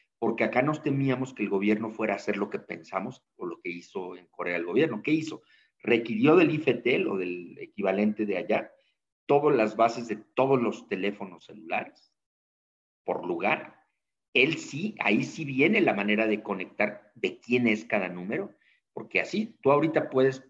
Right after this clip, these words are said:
pedir en ifetel y consigues la sábana enorme de los números, pero sin referir persona. Por eso hay tantos que nos llegan tantas llamadas, pues son al azar. Esas llamadas no necesariamente todas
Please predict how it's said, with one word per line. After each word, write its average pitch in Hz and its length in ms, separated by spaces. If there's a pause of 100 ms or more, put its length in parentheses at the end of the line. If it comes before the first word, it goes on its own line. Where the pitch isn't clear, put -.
(160)
pedir 101 300
en 123 120
ifetel 117 560
y - 80
consigues 117 640
la 92 220
sábana 120 340
enorme 110 580
de 90 100
los 92 220
números, 131 400 (300)
pero 92 220
sin 160 500 (440)
referir 110 600
persona. 90 460 (240)
Por 131 120
eso 156 440
hay 147 280
tantos 139 420
que 120 100
nos 107 160
llegan 123 260
tantas 113 320
llamadas, 113 220
pues - 120
son 139 140
al 170 140
azar. - 520 (300)
Esas 175 180
llamadas 147 360
no 147 260
necesariamente 139 640
todas 135 340